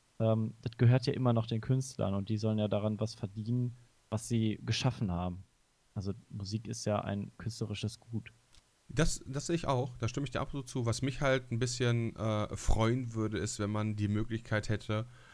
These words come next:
Speaker 2: für, ähm, äh, z-, reichweitenbezogene Vergütung, ähm, einfach mal so, sich so eine gema-Lizenz oder ähnliches zu holen.
Speaker 1: Das wär
Speaker 2: Weißt du,
Speaker 1: wirklich
Speaker 2: wenn,
Speaker 1: cool.
Speaker 2: wenn ich dann halt teilweise sehe,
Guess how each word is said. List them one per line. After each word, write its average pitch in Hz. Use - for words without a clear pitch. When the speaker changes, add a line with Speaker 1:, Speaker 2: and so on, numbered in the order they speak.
Speaker 2:
für, 104
ähm, 98
äh, 98
z-, -
reichweitenbezogene 104
Vergütung, 107
ähm, 101
einfach 98
mal 95
so, 92
sich 92
so 98
eine 92
gema-Lizenz 101
oder 90
ähnliches 90
zu 92
holen. 98
Speaker 1:
Das -
wär 247
Speaker 2:
Weißt 196
du, 196
Speaker 1:
wirklich -
Speaker 2:
wenn, -
Speaker 1:
cool. 113
Speaker 2:
wenn 113
ich 120
dann 117
halt 113
teilweise 113
sehe, 135